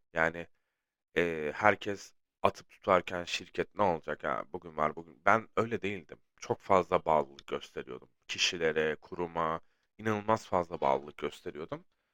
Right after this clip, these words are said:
O yüzden hayatımın birçok noktasından ödün verdim. Birçok noktasını çekip çevirdim.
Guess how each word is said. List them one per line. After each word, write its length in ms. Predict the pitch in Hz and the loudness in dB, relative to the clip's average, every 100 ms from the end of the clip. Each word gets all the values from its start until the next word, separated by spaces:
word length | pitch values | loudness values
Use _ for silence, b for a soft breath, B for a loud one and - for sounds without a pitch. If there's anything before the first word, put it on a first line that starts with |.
| _ _ _ | _ _ _
O 120 | 113 123 | 6 6
yüzden 240 | 139 131 | 4 2
hayatımın 580 | 107 101 101 113 113 101 | 6 4 4 -2 -18 -6
birçok 320 | - 127 - | 0 0 0
noktasından 540 | 82 - 69 - 71 | -10 -10 -14 -12 -14
ödün 260 | 58 65 69 | -14 -16 -8
verdim. 340 | 69 67 69 73 | -4 -4 -6 -12
Birçok 320 | - 113 - | -4 -4 -4
noktasını 420 | 92 - - - | -10 -12 -18 -16
çekip 300 | - 90 - | -12 -10 -8
çevirdim. 440 | - 87 82 90 | -8 -8 -8 -10